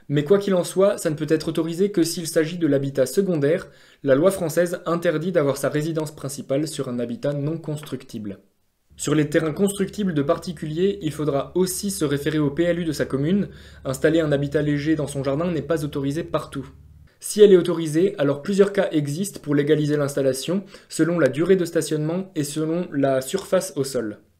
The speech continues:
Installation de moins de trois mois, le stationnement est autorisé sans démarche, mais l'habitat doit conserver ses roues prêts à repartir. Ce cas n'existe donc pas pour les yourtes.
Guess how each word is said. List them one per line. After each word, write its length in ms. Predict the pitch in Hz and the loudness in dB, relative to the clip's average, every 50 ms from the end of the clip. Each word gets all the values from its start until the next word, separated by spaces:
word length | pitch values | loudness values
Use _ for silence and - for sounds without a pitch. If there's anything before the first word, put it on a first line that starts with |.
| _ _ _ _ _ _ - | _ _ _ _ _ _ -2
Installation 580 | 196 202 196 - 208 202 190 196 - 208 208 | -2 0 2 4 4 4 2 0 0 -2 0
de 120 | 190 147 135 | 2 2 2
moins 220 | 135 147 185 208 | 2 2 2 2
de 100 | 202 165 | 2 0
trois 200 | 147 - 147 135 | 0 0 0 0
mois, 380 | 120 113 107 123 175 190 - _ _ - _ _ | 0 0 0 -2 -2 -4 -8 _ _ -20 _ _
le 80 | - 135 | -8 -8
stationnement 640 | 123 - - 180 175 - 190 180 180 180 175 175 - | -4 -2 -2 -2 0 0 -2 0 0 -2 -2 -4 -4
est 140 | 151 143 - | -4 -2 0
autorisé 560 | 165 165 160 175 160 151 160 151 147 147 139 | 0 0 0 0 -4 -4 -4 -4 -4 -4 -4
sans 180 | 139 - 190 | -2 -2 0
démarche, 540 | 185 156 139 135 135 151 175 - - - - - | 0 0 0 0 -2 -4 -6 -6 -8 -10 -8 -4
mais 160 | 139 139 143 | -2 0 2
l'habitat 380 | 160 165 165 170 156 - 190 | 2 2 2 0 -4 -2 0
doit 160 | 175 170 151 147 | 2 0 0 0
conserver 480 | - 180 180 - 185 160 156 156 160 | -2 -4 -4 -2 -4 -4 -2 -4 -4
ses 160 | 156 - - | -4 -6 -8
roues 280 | 113 - - 147 190 190 - _ | -8 -8 -8 -8 -8 -10 -10 _
prêts 160 | - - - 175 | -8 -2 0 0
à 80 | 165 | 0
repartir. 640 | 147 139 135 120 117 - - - 123 147 196 - - - _ _ _ _ _ _ _ _ | 0 0 -4 -4 -6 -8 -8 -8 -6 -4 -6 -6 -8 -18 _ _ _ _ _ _ _ _
Ce 160 | - - - | -8 -4 -4
cas 300 | 131 - - 147 151 - | -2 2 2 2 2 2
n'existe 400 | 147 143 135 131 135 139 135 - | 0 -2 -4 -4 -4 -6 -6 -6
donc 240 | 139 127 127 123 - | -6 -6 -6 -6 -4
pas 140 | - 151 170 | -2 -2 -2
pour 180 | 180 - 151 151 | -2 -2 -4 -4
les 100 | 151 143 | -2 -2
yourtes. 440 | 135 120 101 - - - - _ | -4 -6 -8 -10 -14 -20 -20 _